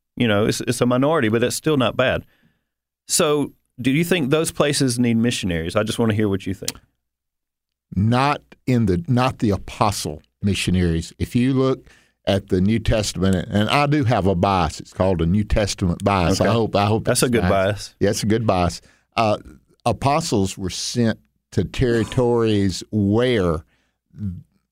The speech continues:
Speaker 2: the gospel needed to desperately go. Then you did have Paul following up on his, like, his second missionary journey. He would go through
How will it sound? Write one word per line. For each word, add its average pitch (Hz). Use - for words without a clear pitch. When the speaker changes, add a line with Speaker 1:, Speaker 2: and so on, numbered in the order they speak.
Speaker 2:
the 110
gospel 107
needed 107
to 87
desperately 90
go. 85
Then 117
you 135
did 117
have 98
Paul 120
following 107
up 123
on 107
his, 85
like, 110
his 73
second -
missionary 123
journey. 131
He 131
would 104
go 139
through 127